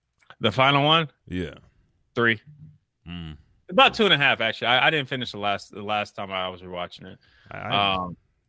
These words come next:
Speaker 2: I had to ke-, I think I watched it probably four or five 'cause I just wanted to make sure I wasn't missing nothing.
Speaker 1: Yeah, and I'm, and I'm, and I'm planning on rewatching all of Attack on Titan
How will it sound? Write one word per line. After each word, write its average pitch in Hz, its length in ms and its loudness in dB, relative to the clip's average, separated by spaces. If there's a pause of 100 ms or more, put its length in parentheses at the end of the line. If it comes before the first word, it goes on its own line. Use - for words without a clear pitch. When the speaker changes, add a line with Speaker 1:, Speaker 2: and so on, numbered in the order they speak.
(240)
Speaker 2:
I 104 40 -14
had 98 120 -14
to 80 80 -12
ke-, - 160 -18
I 90 80 -10
think 98 180 -12
I 92 60 -6
watched 87 360 -10
it 78 120 -14
probably 73 240 -10
four 71 260 -14
or 67 60 -12
five 67 480 -16 (160)
'cause - 100 -20
I 92 80 -6
just 85 120 -14
wanted 78 160 -10
to 76 60 -14
make 80 200 -8
sure 78 240 -10
I 71 40 -8
wasn't 69 260 -12
missing 67 320 -18
nothing. - 440 -20 (260)
Speaker 1:
Yeah, 135 460 4
and 135 100 2
I'm, 170 180 2 (100)
and 151 160 -4
I'm, 151 240 -2
and 151 160 -6
I'm 151 140 -6
planning 185 500 -2
on 156 320 -4
rewatching 123 800 -2
all 117 260 0
of 113 80 -8
Attack 113 360 -6
on 110 120 -10
Titan 110 460 -6